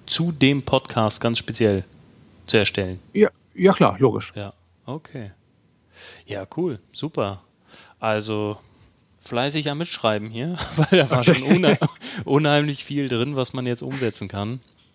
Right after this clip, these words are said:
Speaker 1: und
Speaker 2: Ja,
Speaker 1: nutzen
Speaker 2: das war
Speaker 1: kann für sich persönlich. Also, ähm, auch ich selbst. Sehr, sehr
Speaker 2: Mhm.
Speaker 1: cool. <laughs> Also vielen, vielen Dank für die Tipps.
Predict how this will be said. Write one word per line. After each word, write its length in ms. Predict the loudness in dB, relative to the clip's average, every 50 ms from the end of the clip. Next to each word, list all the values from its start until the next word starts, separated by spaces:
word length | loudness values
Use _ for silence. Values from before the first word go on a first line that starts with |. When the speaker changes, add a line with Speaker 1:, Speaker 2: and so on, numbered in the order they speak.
| _ _ _ _ _ _ -6
Speaker 1:
und 160 | -4 -2 2
Speaker 2:
Ja, 60 | 2 2
Speaker 1:
nutzen 240 | 2 0 -2 -4
Speaker 2:
das 80 | -4 -4
war 60 | -4 -4
Speaker 1:
kann 100 | -6 -6
für 120 | -8 -10
sich 180 | -10 -12 -12 -10
persönlich. 380 | -10 -8 -8 -8 -6 -6 -6
Also, 300 | -4 -4 -4 -6 -6 -6 -8
ähm, 160 | -10 -12 -14 -14 -16 -16 -14 -6
auch 240 | -2 0 0 0 0
ich 180 | -2 -4 -2
selbst. 420 | 2 2 2 2 2 0 -6 -12 -12 -14 _ _ _ _ _ _ _ _ -20 _ _ _ -6
Sehr, 320 | 0 2 2 2 2 2
sehr 160 | 4 4 6
Speaker 2:
Mhm. 60 | 4 4
Speaker 1:
cool. 220 | 4 2 2 2 2
<laughs> 100 | 0 2
Also 240 | 2 4 4 2 2
vielen, 220 | 2 0 0 2
vielen 140 | 2 2 4
Dank 180 | 4 2 2
für 80 | 0 -4
die 140 | -4 -4 0
Tipps. 340 | 0 0 0 0 -4 -8